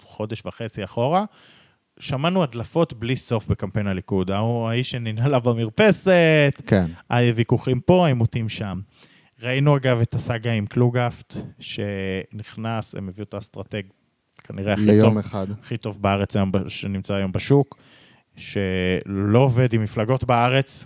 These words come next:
Speaker 1: ואיכשהו, לא יודע איך הצליחו להביא אותו, זה נמשך יום, ו-,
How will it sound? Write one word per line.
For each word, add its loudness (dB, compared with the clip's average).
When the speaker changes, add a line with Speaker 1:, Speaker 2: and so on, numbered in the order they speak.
Speaker 1:
ואיכשהו, 2
לא 4
יודע 0
איך -12
הצליחו -4
להביא 4
אותו, 2
זה -8
נמשך 0
יום, 4
ו-, 0